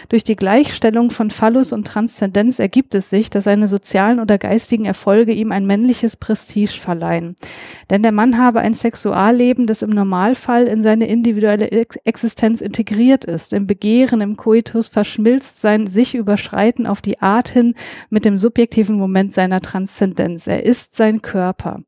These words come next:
Während beim Mann Transzendenz und Leiblichkeit zusammenfallen, konzipiert Beauvoir den Frauenkörper als einen der Transzendenz widerstrebenden.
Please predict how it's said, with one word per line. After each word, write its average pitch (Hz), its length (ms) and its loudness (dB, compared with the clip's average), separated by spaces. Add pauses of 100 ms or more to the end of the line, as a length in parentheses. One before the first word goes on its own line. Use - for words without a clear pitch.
(340)
Während 240 280 2
beim 196 160 2
Mann 220 360 2
Transzendenz 226 800 0
und 214 120 -6
Leiblichkeit 208 600 -2
zusammenfallen, 196 800 0
konzipiert 226 580 -2
Beauvoir 196 360 -2
den 190 140 -2
Frauenkörper 254 800 0
als 233 200 2
einen 226 260 2
der 220 120 2
Transzendenz 214 800 -4
widerstrebenden. 202 1000 0